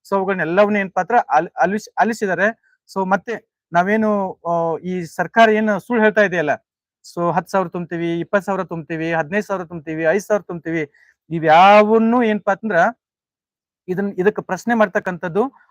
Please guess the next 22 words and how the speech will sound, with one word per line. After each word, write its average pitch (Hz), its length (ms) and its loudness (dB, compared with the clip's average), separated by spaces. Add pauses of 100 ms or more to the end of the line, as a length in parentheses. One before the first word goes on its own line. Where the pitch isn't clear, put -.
ಅಪ್‌ಕಮಿಂಗ್ 220 480 -2
ಮುಂದೆ 220 340 0
ಮಂಗಳವಾರ 190 540 2 (720)
ತಾವೆಲ್ಲ 202 280 -2
ನೋಡ್ರಿ. 208 340 -2
ಇವ್-, 180 320 -6
ಆ 165 160 4
ಸೆಷನ್ 202 400 -6 (420)
ಮಂಗಳವಾರ 220 440 4
ಏನಪ್ಪಾ 214 280 -2
ಅಂತಂದ್ರ 208 260 -4 (420)
ಈ, 170 100 -4 (280)
ಆ, 165 80 2
ರಾಷ್ಟ್ರೀಯ 208 460 0 (140)
ಈ 180 120 -4
ರಾಜ್ಯ 185 320 2
ಅಧ್ಯಕ್ಷರಾಗಿರ್ತಕ್ಕಂಥ 190 760 -4
ವಿಜೇಂದ್ರ, 185 420 -8 (200)
ಆ, 160 60 4 (120)
ಯಡಿಯೂರಪ್ಪನವರು 185 680 -2 (360)
so 208 160 4
ಇಲ್ಲಿ 214 180 4